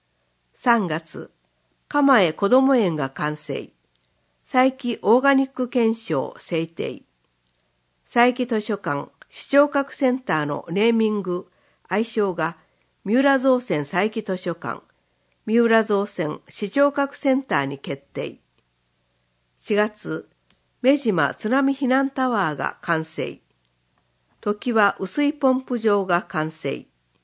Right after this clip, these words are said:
子育て世代包括支援センター、サッキッズマール開設。五月、土崎谷尾教育長が退任。宗岡勲教育長が就任。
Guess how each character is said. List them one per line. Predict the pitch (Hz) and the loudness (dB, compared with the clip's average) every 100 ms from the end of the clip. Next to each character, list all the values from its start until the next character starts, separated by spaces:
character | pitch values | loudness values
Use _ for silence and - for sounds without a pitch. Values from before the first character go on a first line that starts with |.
| _ _ _ _ _ _ _ | _ _ _ _ _ _ _
子 | - | -10
育 | 220 277 262 254 | -2 0 2 0
て | 247 | -2
世 | 226 226 | -2 -2
代 | 190 147 - | 0 -2 -4
包 | - 247 | -2 -2
括 | 277 277 269 | -2 -6 -6
支 | 262 240 | -2 -2
援 | 240 | -2
セ | 247 214 | -2 -4
ン | 196 | -4
タ | - - | -8 -10
ー、 | - - _ _ _ _ | -12 -16 _ _ _ _
サ | - 233 | -4 -2
ッ | 277 - | -2 -4
キ | 262 | -4
ッ | 254 | -4
ズ | - 160 143 - | -8 -10 -10 -4
マ | 214 247 | 2 4
ー | 208 | 4
ル | 151 - _ - | 0 -8 _ -10
開 | 175 165 | -8 -6
設。 | - 143 - - - _ _ _ _ _ _ _ _ _ _ _ _ _ - | -6 -8 -8 -16 -18 _ _ _ _ _ _ _ _ _ _ _ _ _ -2
五 | 185 | 2
月、 | 185 202 - 156 165 - _ _ _ _ _ | 2 -2 -4 -6 -6 -10 _ _ _ _ _
土 | - 208 269 | -8 -8 -2
崎 | 262 254 185 | -2 0 -4
谷 | 226 220 269 | -4 0 2
尾 | 262 | 2
教 | 262 240 | 4 2
育 | 240 233 233 | 2 -2 -6
長 | - 214 | 0 0
が | 202 202 | 2 -2
退 | - 170 175 | -2 0 0
任。 | 156 135 - _ _ _ _ _ _ _ - | -4 -6 -10 _ _ _ _ _ _ _ -4
宗 | 226 285 | 4 6
岡 | 269 269 240 | 4 4 2
勲 | 240 - 254 180 | 2 0 0 0
教 | - 196 | 0 2
育 | 233 220 220 | 2 0 -6
長 | - 196 185 | -2 -2 0
が | 175 | -4
就 | - 165 160 | -4 -4 -4
任。 | 147 139 | -4 -8